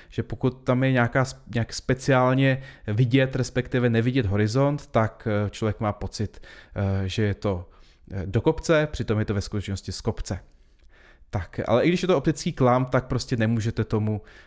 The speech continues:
eh, nemůžete tomu uvěřit, je to skutečně tak. Druhý příběh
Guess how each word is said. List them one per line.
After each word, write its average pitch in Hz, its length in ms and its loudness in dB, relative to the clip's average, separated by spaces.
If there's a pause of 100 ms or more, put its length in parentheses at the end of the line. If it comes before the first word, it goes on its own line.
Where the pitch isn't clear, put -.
eh, 98 420 -2 (200)
nemůžete 107 420 0
tomu 113 160 0
uvěřit, 117 560 2
je 98 100 -6
to - 80 -14
skutečně 98 400 -8
tak. - 380 -12 (1300)
Druhý 170 240 4
příběh 110 760 -2